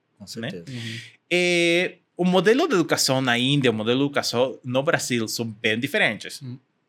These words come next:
Speaker 2: Na verdade, eu gosto muito do, do modelo de educação do Brasil. E agora falo por quê. Na Índia, tem muitos desafios. Um deles é que são um vírgula três bilhões de pessoas na Índia.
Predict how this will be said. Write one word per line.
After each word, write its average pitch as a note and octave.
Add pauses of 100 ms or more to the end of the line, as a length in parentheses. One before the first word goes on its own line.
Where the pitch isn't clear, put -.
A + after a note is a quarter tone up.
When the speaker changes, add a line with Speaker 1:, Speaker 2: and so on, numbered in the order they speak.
(100)
Speaker 2:
Na A#2+
verdade, A#2+ (260)
eu C#3+
gosto E3
muito A3
do, C#3+
do C3
modelo A#2+
de A#2+
educação A#2
do A#2
Brasil. A#2 (380)
E A2+
agora A#2+
falo B2
por C#3
quê. - (240)
Na D#3+
Índia, A#2+ (200)
tem G3
muitos A3
desafios. B2 (600)
Um B3
deles D#3
é B2
que C#3
são C#3+
um G3+ (1300)
vírgula D#3+
três D3
bilhões C#3
de F#3+
pessoas A2+
na E3
Índia. G#2